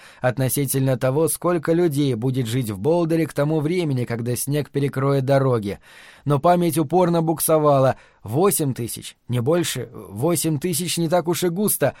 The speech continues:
Они много света не нажгут, даже при восстановленной подаче электричества. Может,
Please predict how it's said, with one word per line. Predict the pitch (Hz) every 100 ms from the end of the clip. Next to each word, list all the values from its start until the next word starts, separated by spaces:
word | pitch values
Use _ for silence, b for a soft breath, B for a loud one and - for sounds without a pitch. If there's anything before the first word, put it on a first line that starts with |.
| B B
Они | 135 151
много | 170 175 190 180
света | - 165 185 180
не | 175 175
нажгут, | 175 160 147 190 170 - _
даже | 101 131 175 170
при | 156 160
восстановленной | 156 151 151 151 170 160 160 160
подаче | 156 160 151 156 147
электричества. | 160 156 - 151 139 120 - 117 110 b b b -
Может, | 147 151 147 -